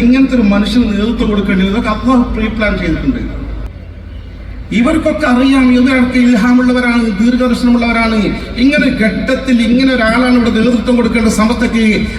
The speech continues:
അതിന് അവരുടെ പൂർവ്വപിതാവിനെ നേരത്തെ ഇവിടെ വരുത്തി വെക്കണമെന്ന് കൃത്യമായി കാഴ്ചപ്പാടുള്ള ആ മഹാത്മാക്കൾ ഇമ്മാതിരി പണ്ഡിതന്മാരാണ് സമസ്ത കേരള ജംഇയ്യത്തുൽ നെടുംതൂണുകൾ.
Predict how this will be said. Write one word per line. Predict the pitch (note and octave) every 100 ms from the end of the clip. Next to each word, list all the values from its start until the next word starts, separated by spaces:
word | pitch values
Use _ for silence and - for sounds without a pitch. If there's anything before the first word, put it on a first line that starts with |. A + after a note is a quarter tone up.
| A3
അതിന് | A#3+
അവരുടെ | A#3 A#3+ C4
പൂർവ്വപിതാവിനെ | B3+ A#3+ B3+ B3+ B3 B3 A#3
നേരത്തെ | A3+ A#3+ B3+ A#3+
ഇവിടെ | B3 A#3
വരുത്തി | A3 B3 -
വെക്കണമെന്ന് | C4 B3 B3 A#3+ A#3+
കൃത്യമായി | A3 G#3+ - B3+ A#3+ A#3
കാഴ്ചപ്പാടുള്ള | A3 A3 A#3 B3+ B3 A3+ A3+
ആ | A#3
മഹാത്മാക്കൾ | G#3 A3+ A#3 A3+ G#3 G#3+ E3 B2+ - - - -
ഇമ്മാതിരി | A#3+ C4 C#4+ C#4+ C#4+ C4
പണ്ഡിതന്മാരാണ് | B3 A3+ A3 B3 A#3+ A3+ A3 A3
സമസ്ത | - G#3 A3+ -
കേരള | A#3+ A3+ A3
ജംഇയ്യത്തുൽ | F3+ G3+ G#3+ G#3+ G#3+
നെടുംതൂണുകൾ. | G3+ F#3+ G#3 G3 F3+ D#3+ C3